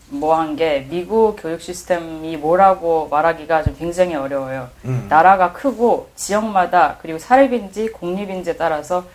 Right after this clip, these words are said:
Speaker 1: 굉장히 많이 차이가 나요.
Speaker 2: 아.
Speaker 1: 그래서 공립 같은 경우는 굉장히 다양하고요.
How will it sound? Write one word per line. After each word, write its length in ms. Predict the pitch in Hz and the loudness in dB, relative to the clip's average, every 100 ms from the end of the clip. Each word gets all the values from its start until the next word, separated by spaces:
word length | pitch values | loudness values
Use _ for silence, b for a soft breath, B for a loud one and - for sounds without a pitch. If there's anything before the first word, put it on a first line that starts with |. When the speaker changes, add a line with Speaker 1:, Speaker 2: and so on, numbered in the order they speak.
| b | b
Speaker 1:
굉장히 680 | - 170 190 233 214 190 139 | -8 -4 0 0 0 -4 -4
많이 260 | 143 156 | -4 -4
차이가 300 | 147 196 165 | -4 -4 -2
나요. 200 | 131 - - | -6 -12 -4
Speaker 2:
아. 580 | 123 98 92 90 80 65 | -4 -2 -8 -12 -14 -10
Speaker 1:
그래서 680 | 165 180 180 156 156 151 - - - | 0 2 2 0 -2 -4 -8 -16 -10
공립 360 | 185 214 254 | -2 4 4
같은 320 | 254 208 196 175 | 4 -2 -2 -6
경우는 440 | 156 151 180 180 | -4 -4 -6 -8
굉장히 380 | 170 180 208 180 | -6 -2 0 -2
다양하고요. 680 | 139 139 139 135 135 135 | -6 -8 -8 -10 -10 -12